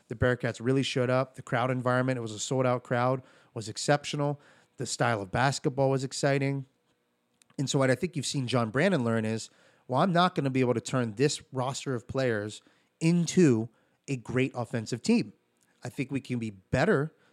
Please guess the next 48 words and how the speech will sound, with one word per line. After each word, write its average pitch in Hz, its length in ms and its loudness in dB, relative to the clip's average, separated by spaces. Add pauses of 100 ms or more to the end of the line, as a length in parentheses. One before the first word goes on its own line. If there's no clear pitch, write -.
(120)
than 120 100 -4
we 113 120 -4
have 123 260 0
been 120 140 0
this 113 140 -2
season 151 400 -2
and 113 100 -4
also 117 300 -4
that 117 120 -8
we 113 100 -10
have 113 200 -6
been 113 100 -4
in 101 100 -8
past 202 280 -2
seasons. 117 400 -6 (440)
But 139 120 0
he's 131 80 0
starting 180 300 2
to 139 100 -2
realize, 135 420 4 (240)
okay, 147 220 2
we 143 160 0
have 160 240 0
to 117 80 0
have 113 180 2
that 107 180 -2
defensive 120 480 -2
first 117 240 -2
mentality. 101 600 -6 (320)
We 120 120 -6
have 143 200 0
to 139 80 2
lean 127 280 2
on 120 140 4
the 113 60 -2
fact 113 320 -2
that 117 120 -4
we, 113 340 0 (280)
we 120 100 -4
have 120 200 0
players 117 380 2
who 120 120 -2
are 110 60 2
athletic, 117 600 0 (240)
who 127 120 -2
can 113 140 -4
disrupt 120 500 -2
on, 113 300 -2